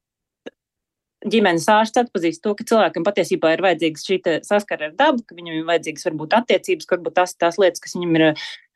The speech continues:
ā, patiesībā viņam vispārējo veselības stāvokli varētu pat uzlabot labāk nekā,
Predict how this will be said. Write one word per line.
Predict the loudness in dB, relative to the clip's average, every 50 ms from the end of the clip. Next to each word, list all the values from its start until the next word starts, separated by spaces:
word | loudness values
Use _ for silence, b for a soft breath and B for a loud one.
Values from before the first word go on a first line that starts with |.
| _ 0
ā, | 2 2 4 4 2 0 -2 -4 -2 0
patiesībā | 0 0 0 -2 -2 -2 -2 -2
viņam | -2 -2 -2
vispārējo | -2 -2 0 0 0 0 0 0
veselības | 0 -2 -2 -2 -4 -4 -4 -2
stāvokli | 0 2 2 2 2 0 0 0
varētu | 0 0 0 -2 -2
pat | -4 -4 -2
uzlabot | -2 -4 -4 0 0
labāk | 2 4 4 2 2 0
nekā, | -4 -2 0 0